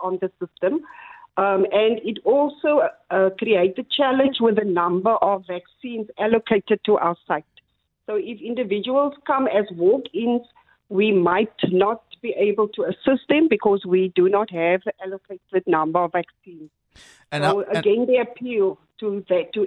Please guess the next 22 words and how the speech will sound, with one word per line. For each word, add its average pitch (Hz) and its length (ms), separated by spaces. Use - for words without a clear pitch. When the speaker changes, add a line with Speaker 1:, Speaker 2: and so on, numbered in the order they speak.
Speaker 1:
register, 190 500
please. 160 280
Speaker 2:
And 151 240
how 160 200
many 190 280
doses 151 540
are 131 120
you 131 100
allocated 139 680
a 127 140
day, 123 400
and 117 120
how 120 120
many 123 180
vaccinators 110 680
do 107 80
you 104 60
have 101 140
on 98 120
site? 92 380
Speaker 1:
So 254 260
it, 247 180